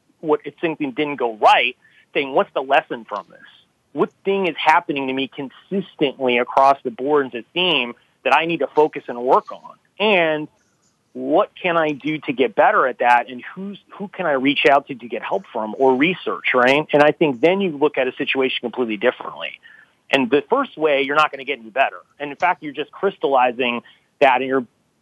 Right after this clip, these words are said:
placing yourself as a victim, and you're blaming everyone else in the world around you and circumstances. In the second place, you're taking ownership for it. And you're saying, "I've gotta take action, and that's the only way that things are gonna get better."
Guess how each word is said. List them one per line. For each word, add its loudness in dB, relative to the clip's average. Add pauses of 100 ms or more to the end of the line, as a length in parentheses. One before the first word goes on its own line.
placing 0
yourself 2
as -8
a -6
victim, -4
and -6
you're -2
blaming 0
everyone 0
else 4
in -10
the -2
world 2
around 2
you -6
and -10
circumstances. -4
In 0
the -2
second 0
place, 0
you're -8
taking -10
ownership -2
for -6
it. -8 (480)
And 2
you're 2
saying, 2
"I've 0
gotta 2
take -8
action, 0
and -14
that's -4
the -14
only -2
way 4
that -2
things -2
are -2
gonna -4
get -2
better." 4